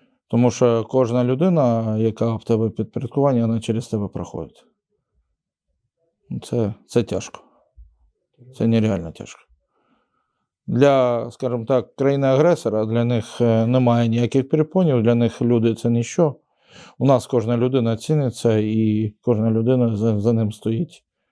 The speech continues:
сім'я, за ним стоять діти, ж-, жінки і, і так далі.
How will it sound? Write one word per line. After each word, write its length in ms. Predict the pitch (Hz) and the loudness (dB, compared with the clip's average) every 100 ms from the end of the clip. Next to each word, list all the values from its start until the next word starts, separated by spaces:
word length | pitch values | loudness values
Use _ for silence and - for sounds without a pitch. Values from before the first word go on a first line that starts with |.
| _ _ | _ _
сім'я, 540 | - - 117 151 180 127 | -6 0 2 4 2 2
за 100 | 113 | -2
ним 200 | 113 107 | -6 -6
стоять 360 | - 107 107 | -4 -2 -2
діти, 800 | 110 151 151 123 110 107 104 104 | -2 -4 -2 -2 0 -2 -2 -4
ж-, 320 | 104 123 104 | -6 -6 -6
жінки 480 | 104 131 127 120 - | -2 -2 -2 -6 -10
і, 480 | 113 110 156 - - | -8 -6 -8 -10 -16
і 180 | - 113 | -14 -14
так 220 | - 117 | -12 -10
далі. 200 | 113 107 | -8 -8